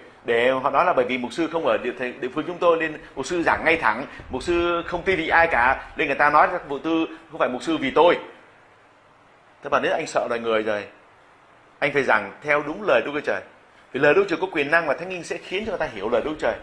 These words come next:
Nên anh dùng trí khôn, thì khi dùng trí khôn thì anh giảng theo cái đối phó. Anh cố gắng dùng cái lời lẽ nào đó cho dễ chấp nhận thì không đúng luật pháp nữa. Và khi không đúng luật pháp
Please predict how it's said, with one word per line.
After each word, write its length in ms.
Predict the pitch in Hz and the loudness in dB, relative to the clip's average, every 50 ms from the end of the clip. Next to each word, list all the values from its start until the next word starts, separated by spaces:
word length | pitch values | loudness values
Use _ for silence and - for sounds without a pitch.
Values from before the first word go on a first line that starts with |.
| - - - - - - - - | -14 -20 -20 -20 -20 -16 -8 -4
Nên 80 | 170 190 | -4 -2
anh 60 | 175 | -2
dùng 140 | 175 147 - | -2 -4 -4
trí 120 | 214 214 | -6 -6
khôn, 420 | - - 208 220 220 208 - 151 - - - - - - - | 0 4 8 8 8 6 4 -2 -12 -16 -20 -20 -20 -16 -6
thì 220 | - 143 156 165 - | -2 0 0 0 0
khi 180 | - 220 202 | -4 -6 -4
dùng 140 | 170 170 131 | -4 -6 -6
trí 120 | - 220 | -6 -8
khôn 240 | 214 - 196 196 190 - | -4 0 0 0 2 2
thì 60 | 156 | 0
anh 120 | - 175 | 0 2
giảng 200 | 156 151 120 113 - | 2 2 2 2 0
theo 60 | 165 | -2
cái 100 | 165 180 | -4 -2
đối 160 | 175 185 185 185 | -2 -4 -2 0
phó. 260 | 175 170 196 214 - - - - - - - | 2 2 2 2 0 -8 -14 -20 -20 -16 -6
Anh 160 | - - 180 180 | 0 0 2 4
cố 120 | 214 220 214 - - - | 2 2 2 0 -8 0
gắng 220 | - 190 196 226 202 | 2 2 2 2 0
dùng 260 | 175 165 151 139 131 | 0 0 0 0 -2
cái 120 | - 196 | 2 4
lời 180 | 170 147 139 135 | 6 8 8 6
lẽ 220 | 147 160 - 220 220 | 6 6 4 4 6
nào 140 | 175 147 135 | 6 6 6
đó 120 | - 156 - - | 6 4 4 2
cho 60 | 185 | -2
dễ 360 | 156 196 226 247 269 294 - - | 2 4 6 8 6 6 6 0
chấp 60 | 320 | -2
nhận 260 | 262 269 269 214 - - - - - - - - | 4 6 8 8 6 4 0 -12 -16 -20 -16 -8
thì 180 | - 143 131 135 | -6 -4 -4 -4
không 100 | - 165 | -6 -4
đúng 160 | 156 190 208 190 | -4 -4 0 0
luật 120 | 135 - | 0 2
pháp 180 | 175 175 - 185 | 2 0 0 0
nữa. 200 | 160 147 - - - - - - - | -2 -4 -4 -6 -10 -20 -16 -6 0
Và 80 | - - - | 0 0 0
khi 100 | 214 208 | 0 -4
không 140 | 220 220 | -4 -4
đúng 100 | 208 196 | -2 0
luật 120 | 214 175 - | 0 0 4
pháp 340 | 196 214 233 233 - - | 4 4 4 4 0 -8